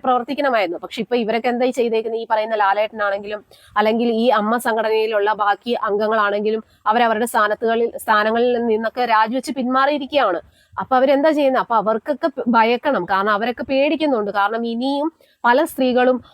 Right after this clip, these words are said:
ആ, മുന്നിലേക്ക് വരും, ആരോപണങ്ങളുമായിട്ട് മുന്നിലേക്ക് വരും എന്നുള്ള നല്ല ഒരു ബോധ്യം ഇവർക്ക് എല്ലാവർക്കും ഉണ്ട്. അതുകൊണ്ടാണ് ഇപ്പൊ ഇങ്ങനെ ഒരു, ഇപ്പൊ സത്യം പറഞ്ഞു കഴിഞ്ഞാൽ നമ്മളെ പോലുള്ള സാധാരണക്കാര് ചിന്തിക്കുമ്പോ എന്തിനാണ് ഇപ്പൊ മോഹൻലാൽ ഈ ഒരു സ്ഥാനത്ത് നിന്നും,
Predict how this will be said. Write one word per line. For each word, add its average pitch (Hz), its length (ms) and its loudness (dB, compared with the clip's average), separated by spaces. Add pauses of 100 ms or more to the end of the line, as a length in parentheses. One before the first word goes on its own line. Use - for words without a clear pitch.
(120)
ആ, 214 260 4
മുന്നിലേക്ക് 233 560 2
വരും, 208 360 2
ആരോപണങ്ങളുമായിട്ട് 220 760 0
മുന്നിലേക്ക് 220 440 -6
വരും 214 240 0
എന്നുള്ള 220 220 0
നല്ല 220 400 -2
ഒരു 247 160 0
ബോധ്യം 214 380 -2
ഇവർക്ക് 220 220 -4
എല്ലാവർക്കും 214 480 2
ഉണ്ട്. 196 140 -2
അതുകൊണ്ടാണ് 233 420 0
ഇപ്പൊ 233 180 -8
ഇങ്ങനെ 254 320 2
ഒരു, 240 140 2
ഇപ്പൊ - 480 -4
സത്യം 320 400 0
പറഞ്ഞു 294 140 4
കഴിഞ്ഞാൽ 294 200 2
നമ്മളെ 269 300 2
പോലുള്ള 269 220 2
സാധാരണക്കാര് 247 640 0
ചിന്തിക്കുമ്പോ 233 460 -6
എന്തിനാണ് 269 500 2
ഇപ്പൊ 233 140 -4
മോഹൻലാൽ 226 540 0
ഈ 240 260 -6
ഒരു 233 80 -2
സ്ഥാനത്ത് 214 540 -2
നിന്നും, 226 220 -4